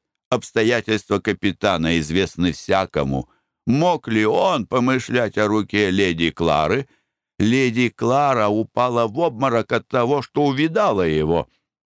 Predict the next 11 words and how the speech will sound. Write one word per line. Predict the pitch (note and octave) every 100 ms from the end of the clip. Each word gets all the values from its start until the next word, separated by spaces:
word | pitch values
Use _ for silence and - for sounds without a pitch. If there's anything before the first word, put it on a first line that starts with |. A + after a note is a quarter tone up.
| _
Да | F2+ G#2+ A2
она | A2 A2+
уже | A2+ A2+ A2+ G#2
прежде | - G2+ A2+ A2+ G2+ F#2 G#2
чувствовала | - G#2 G2 F#2+ F#2+ F2+ F#2
себя | - E2+ D#2 D2+
дурно. | C#2 C#2+ C#2+ F#2+ A#2 _ _ _ _
Она | C#2 C2 D2
склонна | D2 - C2+ D2+ G2+ B2+ A#2+
к | -
обморокам. | D#2 C#2 D#2+ F2+ F#2+ G2 F#2+